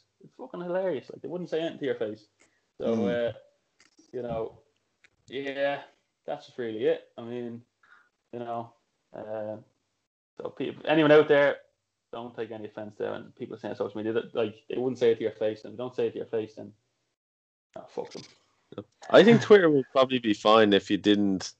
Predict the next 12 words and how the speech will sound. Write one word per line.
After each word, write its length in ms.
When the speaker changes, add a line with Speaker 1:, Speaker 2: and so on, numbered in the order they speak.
Speaker 2:
like, 180
if 80
you 60
just 180
don't 200
look 140
at 60
the 100
comments, 680
it's 100
probably 300
fine. 340